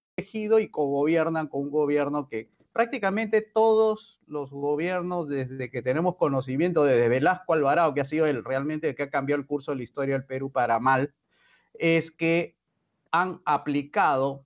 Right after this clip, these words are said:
así fielmente el manifiesto comunista, los diez puntos de Marx y Engels, mil ochocientos cuarenta y ocho.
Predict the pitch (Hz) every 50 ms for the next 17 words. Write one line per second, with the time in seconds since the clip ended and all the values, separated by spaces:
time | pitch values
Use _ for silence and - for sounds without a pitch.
0 | _ _ - 139 127 123 - - 196 175 143 - _ _ - - 233 247 254 262
1 | 269 269 254 240 220 214 220 247 254 226 196 - - - 175 185 226 - _ _
2 | _ _ _ - 170 160 151 156 156 160 165 160 151 247 254 247 247 - 247 220
3 | 233 - 190 180 190 196 214 233 254 220 175 - - _ - 160 156 170 175 -
4 | _ _ _ _ _ _ _ _ _ _ - 143 165 180 180 202 254 269 269 247
5 | 262 - - 233 240 247 233 220 220 226 220 208 190 185 185 175 - - 175 190
6 | 208 214 220 226 220 220 - _ - 190 190 196 208 214 190 170 151 147 139 151
7 | 175 208 226 247 233 233 254 240 240 240 214 - 185 180 180 170 170 170 202 214
8 | 220 214 220 226 - - - -